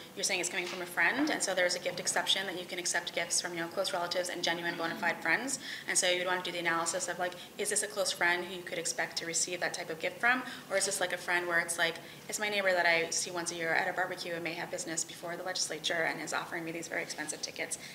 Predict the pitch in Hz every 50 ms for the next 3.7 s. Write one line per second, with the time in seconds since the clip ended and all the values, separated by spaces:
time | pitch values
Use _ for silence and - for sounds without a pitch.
0 | - - - - 175 175 175 175 170 175 170 170 170 - 175 170 165 160 165 165
1 | 175 165 165 170 170 165 165 165 - - - - - - - 165 160 180 156 156
2 | - - - 175 170 165 156 127 131 131 180 170 160 160 165 156 151 - 160 156
3 | - - 180 160 151 - 170 160 160 165 165 156 160